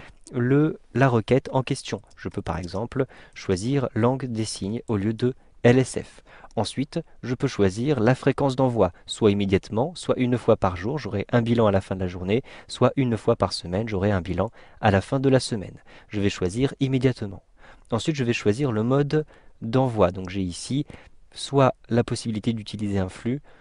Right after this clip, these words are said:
soit simplement un envoi par email. Une fois que vous avez fait vos choix, cliquez sur Enregistrer. Vous avez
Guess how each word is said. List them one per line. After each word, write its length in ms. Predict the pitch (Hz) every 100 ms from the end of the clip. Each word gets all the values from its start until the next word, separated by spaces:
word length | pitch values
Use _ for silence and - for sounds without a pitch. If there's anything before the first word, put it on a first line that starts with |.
| -
soit 420 | - - 131 139
simplement 580 | - 101 - 92 101 127 - - - _ -
un 140 | 113
envoi 280 | 104 95 127
par 380 | - 123 127 104 -
email. 380 | 131 110 85 -
Une 200 | 135 147
fois 140 | 151
que 100 | 156
vous 140 | 139 117
avez 140 | 110
fait 180 | 104 98
vos 180 | 92 131
choix, 300 | - 98 92
cliquez 340 | - 120 -
sur 400 | 139 - 139 117 -
Enregistrer. 680 | - 127 120 104 101 - - - - - -
Vous 160 | 123 117
avez 300 | 127 151 170